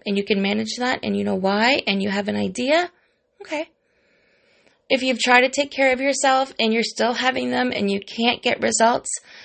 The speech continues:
you know, you might wanna talk to a coach and see what can be done differently and have them help you tap into your subconscious so you can make conscious choices.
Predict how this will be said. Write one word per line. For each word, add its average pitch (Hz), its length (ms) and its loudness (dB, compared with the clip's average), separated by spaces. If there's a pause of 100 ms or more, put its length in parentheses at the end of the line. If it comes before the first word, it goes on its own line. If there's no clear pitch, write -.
(300)
you 254 80 0
know, 247 80 4
you 247 80 2
might 254 180 2
wanna 330 180 -2
talk 269 260 -4
to - 120 -2
a - 60 0
coach - 380 0
and 110 100 -2
see 110 140 -2
what - 180 -2
can - 100 -10
be 95 100 -4
done 85 220 -2
differently - 600 -6
and 190 200 -2 (340)
have 262 280 0
them 247 180 4
help 226 300 -2
you 220 120 -2
tap 214 320 -4
into 196 160 0
your 202 100 -2
subconscious - 880 -10 (1040)
so - 140 0
you 208 200 2
can 226 220 2
make 226 220 2
conscious 208 440 -2
choices. - 760 -6